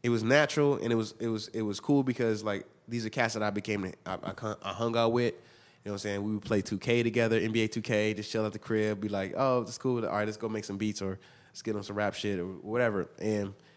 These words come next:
I just kinda naturally just kinda got introduced to all these kinda cliques of just, like, artists and stuff. Bas-, just based because everybody was, like, friends. Um, so at the time, it was great, man. Like, it's, it's kind of, like, now thinking about it now, it's definitely different. Like,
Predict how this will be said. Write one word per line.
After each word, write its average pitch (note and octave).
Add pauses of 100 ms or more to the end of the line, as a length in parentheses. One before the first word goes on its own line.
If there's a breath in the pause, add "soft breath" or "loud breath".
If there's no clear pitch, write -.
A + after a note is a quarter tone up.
(160 soft breath)
I A2+
just A#2
kinda A2+
naturally G#2+
just G#2+
kinda G#2
got G#2
introduced G#2
to A2
all G#2
these G2+
kinda F#2+
cliques -
of F#2+
just, F#2+
like, F2
artists A2
and F2+
stuff. F2 (160)
Bas-, G#2+
just A#2+
based A2
because G#2
everybody G2
was, F#2
like, F2
friends. - (760 soft breath)
Um, G2 (100)
so C3+
at B2+
the -
time, A3
it E4+
was D4
great, C#3
man. A2+
Like, A2
it's, C3
it's C#3
kind F3
of, D#3 (100)
like, B2
now C3
thinking C3+
about A#2+
it E2+
now, B2+
it's A2
definitely B2
different. A#2+
Like, G#2